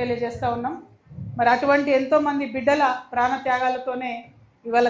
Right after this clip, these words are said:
తెలంగాణ వచ్చింది. మనము తెలంగాణ జాగృతి జనం బాట అనే కార్యక్రమం ప్రారంభించే రోజు చెప్పుకున్నాం. అమరవీరుల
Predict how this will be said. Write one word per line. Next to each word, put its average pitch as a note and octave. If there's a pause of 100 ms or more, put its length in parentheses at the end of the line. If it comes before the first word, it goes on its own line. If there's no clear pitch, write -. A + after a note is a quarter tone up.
(100)
తెలంగాణ B3+ (100)
వచ్చింది. C4+ (640)
మనము C4+ (380)
తెలంగాణ C#4 (160)
జాగృతి C4+ (140)
జనం C4+
బాట D4 (120)
అనే C4+ (100)
కార్యక్రమం C4+ (100)
ప్రారంభించే C4+
రోజు B3+
చెప్పుకున్నాం. C#4+ (960)
అమరవీరుల D4